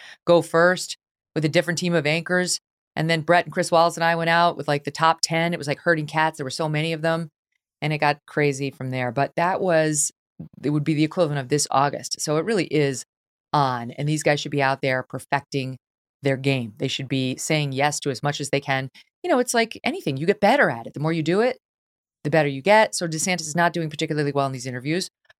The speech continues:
but he'll get better if he tries more. You know, you can't,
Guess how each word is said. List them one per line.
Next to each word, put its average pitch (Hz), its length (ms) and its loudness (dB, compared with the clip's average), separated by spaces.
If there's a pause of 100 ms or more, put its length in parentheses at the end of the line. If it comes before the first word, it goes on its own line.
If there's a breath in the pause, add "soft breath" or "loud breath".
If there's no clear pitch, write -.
but 202 260 4
he'll 233 260 4
get 220 260 4
better 185 400 4
if 165 120 -6
he 196 80 -4
tries 190 380 0
more. 120 260 -8 (200)
You 156 100 -4
know, 156 160 0
you 165 120 -8
can't, 202 300 -2